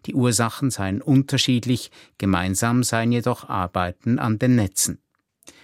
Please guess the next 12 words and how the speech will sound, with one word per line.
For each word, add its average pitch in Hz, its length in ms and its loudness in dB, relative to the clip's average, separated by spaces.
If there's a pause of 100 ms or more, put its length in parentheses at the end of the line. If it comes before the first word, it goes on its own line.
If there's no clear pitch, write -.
(260)
Mit 104 200 -2
der 110 100 2
jüngsten 139 420 2
Panne 98 380 0
am 98 160 -4
vergangenen 101 480 0
Dienstag 131 580 0
waren 85 380 -4
das 95 180 -4
Telefonieren 110 720 0
über 104 220 0
Mobilfunk 120 840 0